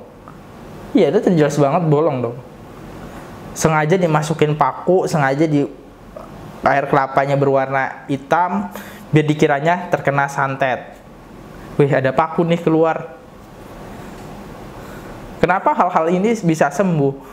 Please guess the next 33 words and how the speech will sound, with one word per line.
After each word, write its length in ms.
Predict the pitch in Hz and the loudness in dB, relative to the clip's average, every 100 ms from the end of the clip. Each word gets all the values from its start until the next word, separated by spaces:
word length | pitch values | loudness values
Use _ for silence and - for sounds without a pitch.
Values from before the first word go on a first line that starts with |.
| - - - - | -18 -20 -10 0
Kadang-kadang 480 | 147 156 170 208 | 2 4 4 4
di 80 | 175 | 4
Indonesia, 800 | 160 160 156 170 190 196 190 - - - - | 4 4 2 2 2 2 0 -4 -12 -10 0
hmm, 1300 | 156 147 151 151 151 147 147 147 147 147 - - | 2 4 4 4 4 4 4 4 4 2 -2 0
kayak 480 | 160 139 135 135 135 | 2 4 4 2 2
punya 320 | 147 147 143 | 2 4 4
pemikiran 560 | 139 147 139 156 147 143 | 2 0 2 0 0 0
kayak, 480 | 143 135 131 131 - - - - | 0 2 0 -4 -6 -18 -4 0
"Lo 80 | 185 | 2
minum 240 | 175 151 | 2 2
obat 240 | 151 170 175 | 2 2 2
nih, 240 | 147 - - - - - - - - - - - - - - - | -4 -4 -16 -20 -20 -20 -20 -20 -20 -20 -18 -16 -16 -16 -16 -16
tapi 240 | - 143 214 | -2 2 4
lo 80 | 220 | 4
yakin 400 | 233 240 202 185 | 2 2 0 2
obatnya 400 | 156 165 185 170 | 2 2 2 0
bisa 160 | 175 | 0
sembuh." 320 | 208 175 151 | 2 2 2
Nah, 240 | 143 113 113 | 0 -4 -2
kayak 140 | 127 131 | 0 0
gitu. 160 | 131 - - - - - - - - - - - - | 0 -4 -8 -18 -20 -20 -18 -18 -16 -16 -16 -16 -4
Cuma 240 | 147 170 | 0 2
kan 80 | 226 | 2
kalau 160 | 302 170 | 2 2
ini 320 | 208 220 - | 0 -2 2
dukun, 480 | 156 156 226 240 302 | 2 2 0 0 0
ini 0 | |
kayak 640 | - 143 127 123 - - - - - - | 2 2 2 0 -4 -12 -18 -18 -18 -2
lo 160 | 151 208 | 2 2
sakit 480 | - 139 - 185 190 | 2 -2 0 0 2
terus 240 | 165 165 | 0 2
nggak 160 | 135 135 | 2 4
ada 220 | 131 | 2